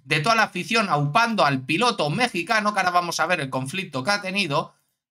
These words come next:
eh, con Lawson. Y fijaros cómo aquí, eh, Colapinto iba por detrás, Checo Pérez metiéndose por el césped. Nada va a parar a Checo. Checo adelanta ahí, eh, directamente a, creo que son los,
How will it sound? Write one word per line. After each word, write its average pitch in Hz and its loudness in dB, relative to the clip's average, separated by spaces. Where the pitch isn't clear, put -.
eh, 127 4
con 220 2
Lawson. 190 2
Y 196 0
fijaros 214 0
cómo 233 0
aquí, 220 -2
eh, 151 4
Colapinto 151 0
iba 214 0
por 233 2
detrás, 214 0
Checo 233 2
Pérez 240 2
metiéndose 220 0
por 208 2
el 160 -2
césped. 208 0
Nada 226 2
va 240 4
a 214 -2
parar 220 4
a 202 2
Checo. 233 2
Checo 226 0
adelanta 208 0
ahí, 147 2
eh, 123 4
directamente 185 2
a, 131 4
creo 190 -4
que 190 -6
son 180 -2
los, 127 0